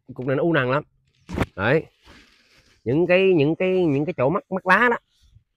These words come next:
đây nè, nó tức mầm ra rất là to, rất là to. Nó, nó tức mầm là gì? Trong cái quá trình mình làm á bà con, mình nhìn cái cây, mình nhìn cái cây cái là mình biết cái cây đó ra hoa nhiều hay hoa ít liền.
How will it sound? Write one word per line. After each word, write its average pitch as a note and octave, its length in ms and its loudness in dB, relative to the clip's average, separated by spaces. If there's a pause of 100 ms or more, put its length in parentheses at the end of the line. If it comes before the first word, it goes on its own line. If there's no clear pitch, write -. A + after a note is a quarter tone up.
(300)
đây B2 100 -2
nè, A2+ 140 -6 (960)
nó D#3 120 -8
tức - 180 -6
mầm B2 240 -4
ra C3 200 -2
rất D#3+ 120 -4
là E3+ 100 -6
to, B2+ 300 0 (840)
rất D3 60 -4
là D3 60 -2
to. B2+ 260 0 (680)
Nó, A2+ 140 -4
nó D#3 120 -2
tức E3+ 140 -6
mầm A2+ 180 -2
là A#2 80 -2
gì? A2+ 180 -4 (1000)
Trong E3+ 120 0
cái G3 60 0
quá G#3 80 2
trình D3+ 180 2
mình C3 80 2
làm C3 280 4
á D#3 80 0
bà D3+ 100 0
con, D3+ 180 2
mình C3 120 2
nhìn B2+ 200 2
cái D#3+ 120 -4
cây, D3 320 2
mình C3 140 0
nhìn A#2+ 160 0
cái D3 140 -6
cây C#3+ 180 0
cái D#3 160 -4
là C3+ 100 -2
mình A#2 180 -2
biết D3+ 140 -2
cái E3+ 140 -8
cây C3+ 140 -4
đó D3 120 -6
ra C#3+ 140 -4
hoa C3 220 -6
nhiều A#2 160 -6
hay A2+ 100 -10
hoa B2 200 -6
ít D3 80 -14
liền. G2+ 220 -6